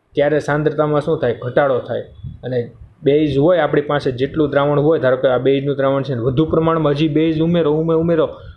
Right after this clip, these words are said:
તો એની સાંદ્રતામાં વધારો. હવે એની જગ્યાએ તમે ધારો કે આપણી પાસે એચ સી એલ નું દ્રાવણ છે, હાલો, ready? હજી હું આમાં વધુ એચ સી એલ ઉમેરો, તો શું થાય? આની જેવું જ કન્ડિશન છે,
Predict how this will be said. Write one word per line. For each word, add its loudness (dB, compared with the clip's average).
તો 2
એની -2
સાંદ્રતામાં 0
વધારો. 2
હવે 2
એની 2
જગ્યાએ 2
તમે -2
ધારો 0
કે -2
આપણી -2
પાસે 0
એચ 0
સી -4
એલ 2
નું 0
દ્રાવણ 0
છે, -6
હાલો, -2
ready? 0
હજી 0
હું 4
આમાં 2
વધુ 2
એચ 2
સી 0
એલ 4
ઉમેરો, 0
તો 2
શું -2
થાય? -6
આની 0
જેવું 0
જ -12
કન્ડિશન -4
છે, -12